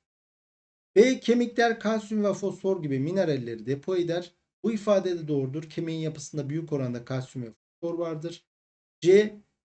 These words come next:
Kalp, akciğer, omurilik ve beyin gibi hassas organları destek ve hareket sistemi kontrol eder. Beyni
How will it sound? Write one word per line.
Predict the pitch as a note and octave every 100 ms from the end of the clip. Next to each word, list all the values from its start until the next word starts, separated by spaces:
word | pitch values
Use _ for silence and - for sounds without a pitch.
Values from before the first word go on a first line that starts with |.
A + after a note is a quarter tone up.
| -
Kalp, | A#3 A3+ G#3+ G3+
akciğer, | A3+ A3 - F3+ F3
omurilik | F#3+ A3 A3+ A#3+ -
ve | G3+ C3+
beyin | E3 B3 B3
gibi | G3+ D3
hassas | - E3 - A#3+ A#3 A3+
organları | F#3 D#3+ D#3 D#3 G3+ G#3
destek | F3+ F#3+ - A#3+ G3+
ve |
hareket | F3 F3 A3+ G3
sistemi | - D#3+ C#3+
kontrol | C#3+ C#3 B2+ C3
eder. | A#2+ D3+ F#3+ C3
Beyni | D3+ G#3 G#3+ A#3